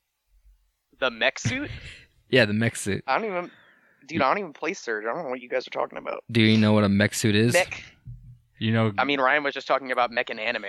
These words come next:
Speaker 1: That's pretty,
Speaker 3: it's
Speaker 1: that's
Speaker 3: they,
Speaker 1: pretty legit.
Speaker 2: Um,
Speaker 3: anime, mech and anime
Speaker 1: Yeah.
Speaker 3: go hand in hand together, but
Speaker 1: Big
Speaker 3: I don't, I don't
Speaker 1: giant
Speaker 3: enjoy
Speaker 1: swords.
Speaker 3: it. Yeah.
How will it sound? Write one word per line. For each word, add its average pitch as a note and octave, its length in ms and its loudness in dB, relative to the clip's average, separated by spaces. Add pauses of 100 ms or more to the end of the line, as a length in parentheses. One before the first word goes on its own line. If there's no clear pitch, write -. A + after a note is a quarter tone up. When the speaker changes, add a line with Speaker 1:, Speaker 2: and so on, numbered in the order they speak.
Speaker 1:
That's G#2 160 -10
pretty, G2 160 -12 (800)
Speaker 3:
it's G#2+ 160 -4
Speaker 1:
that's G#2 80 -6
Speaker 3:
they, A#2 80 4
Speaker 1:
pretty A#2 180 2
legit. C3+ 400 -2 (160)
Speaker 2:
Um, A#2 80 4 (180)
Speaker 3:
anime, C#3 320 4
mech C3 220 4
and C#3+ 80 -2
anime C3 240 4
Speaker 1:
Yeah. B2 60 2
Speaker 3:
go A2+ 140 4
hand A#2 220 4
in A2 100 2
hand A2+ 260 2
together, B2 380 2
but G#2 160 -4
Speaker 1:
Big G2+ 60 4
Speaker 3:
I G#2+ 100 4
don't, G#2+ 220 0
I - 120 4
don't D#3 80 4
Speaker 1:
giant E3+ 240 2
Speaker 3:
enjoy G2 260 2
Speaker 1:
swords. - 420 -8 (300)
Speaker 3:
it. B2+ 80 -6
Yeah. F#2+ 180 2